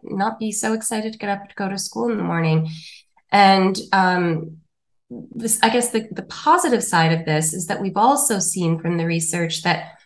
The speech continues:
when we improve the context, when we reduce stigma and discrimination, we can also see that risk decline. And so schools are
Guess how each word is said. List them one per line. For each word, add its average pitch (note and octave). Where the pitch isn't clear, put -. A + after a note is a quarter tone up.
when A3
we A3
improve G3
the F#3
context, G3+
when G#3
we G3+
reduce G3
stigma E3+
and E3
discrimination, E3
we A3+
can A3
also G3
see F#3
that A3+
risk E3
decline. A3
And G#3
so G#3
schools A#3+
are F#3+